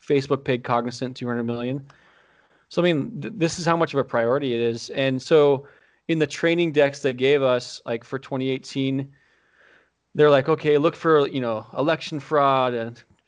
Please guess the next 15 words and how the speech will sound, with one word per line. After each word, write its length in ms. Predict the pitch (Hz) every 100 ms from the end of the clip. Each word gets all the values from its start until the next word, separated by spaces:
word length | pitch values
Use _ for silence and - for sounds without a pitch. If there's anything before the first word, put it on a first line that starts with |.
| 165 -
and 340 | - 120 120 151 -
if 240 | 135 143
there's 220 | 156 147
anything 300 | 160 165 170
that's 160 | 156 139
trending, 420 | - 165 151 151
let 160 | 135 127
us 240 | 123 -
know, 260 | 139 135 131
raise 220 | 131 135
it 100 | 127
up 200 | 127 120
to 160 | - 117
Facebook." 720 | - 131 127 - 123 120 113 - -
Um, 580 | 113 113 117 117 110 113